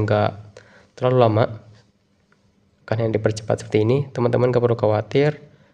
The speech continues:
Nanti untuk skema dan skripnya udah Henry, em, kasih di deskripsi, teman-teman. Jadi teman-teman nggak perlu bingung untuk instalasinya. Oke, seperti ini, teman-teman, sudah,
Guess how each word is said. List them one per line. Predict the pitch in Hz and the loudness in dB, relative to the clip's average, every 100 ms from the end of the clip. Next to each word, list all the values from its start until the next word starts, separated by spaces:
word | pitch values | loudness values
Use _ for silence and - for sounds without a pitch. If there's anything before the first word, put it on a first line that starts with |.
| _ | _
Nanti | - 120 139 | -4 0 2
untuk | 135 131 | 2 0
skema | - 120 117 117 | -2 0 2 4
dan | 117 117 | 4 2
skripnya | 117 113 117 131 127 | 2 -2 2 0 0
udah | 127 - 117 | -2 -4 -2
Henry, | 113 107 110 110 110 110 110 110 110 - - - | -2 -2 -2 0 0 0 0 -2 -6 -18 -18 -4
em, | 110 110 110 113 117 | 0 2 0 -2 -4
kasih | 113 107 120 117 - _ _ _ | -6 -4 -4 -6 -10 _ _ _
di | - 117 120 117 | -10 -4 -2 0
deskripsi, | 117 - - 113 107 113 | 0 -2 -4 -2 -2 -2
teman-teman. | 107 107 104 113 - - _ _ _ 120 | -2 -2 -4 -6 -14 -20 _ _ _ -6
Jadi | 123 | -4
teman-teman | 120 117 113 117 | -2 -2 0 2
nggak | 110 113 | 0 -2
perlu | 110 | -2
bingung | 107 110 135 151 - - _ _ _ _ _ _ _ | 0 2 0 0 -12 -20 _ _ _ _ _ _ _
untuk | - 113 117 131 127 - | -6 -6 0 0 0 -4
instalasinya. | 110 107 104 104 107 101 - - _ _ _ _ _ _ _ _ _ _ _ _ _ _ | -2 0 -2 -2 -4 -4 -12 -20 _ _ _ _ _ _ _ _ _ _ _ _ _ _
Oke, | 113 135 131 | -6 -4 -4
seperti | - 120 | 0 2
ini, | 117 | 4
teman-teman, | 113 110 120 147 - | 2 4 4 4 -2
sudah, | 117 107 107 107 107 104 | -6 0 0 2 0 -2